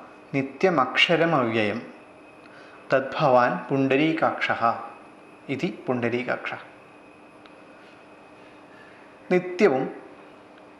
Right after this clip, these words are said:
ഒരിക്കലും ക്ഷയിക്കാത്തതും അവ്യയവുമായ പ്രാപ്യസ്ഥാനമാണ് പുണ്ടരീകം എന്നത്. അതിൻ്റെ കണ്ണുകളാണ് ഭഗവാൻ എന്നതിനാൽ അവിടത്തേക്ക്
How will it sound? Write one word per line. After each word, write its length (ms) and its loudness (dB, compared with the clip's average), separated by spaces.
ഒരിക്കലും 560 2
ക്ഷയിക്കാത്തതും 1000 2
അവ്യയവുമായ 1080 4
പ്രാപ്യസ്ഥാനമാണ് 1200 2
പുണ്ടരീകം 640 0
എന്നത്. 260 -2
അതിൻ്റെ 440 2
കണ്ണുകളാണ് 720 4
ഭഗവാൻ 420 2
എന്നതിനാൽ 540 0
അവിടത്തേക്ക് 640 -2